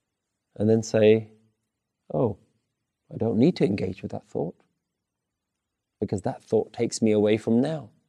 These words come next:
That takes me into the future. I can't wait till I get it.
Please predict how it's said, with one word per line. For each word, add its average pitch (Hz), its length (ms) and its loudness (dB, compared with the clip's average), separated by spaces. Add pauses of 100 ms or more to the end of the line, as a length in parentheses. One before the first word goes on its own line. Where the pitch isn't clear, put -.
(500)
That 135 180 -8
takes 117 260 -4
me 113 140 4
into 113 160 0
the 117 80 -2
future. 117 480 -6 (240)
I - 100 -20
can't 104 240 -10
wait 117 180 -8
till 120 180 -4
I 120 80 -2
get 113 200 -2
it. - 220 -8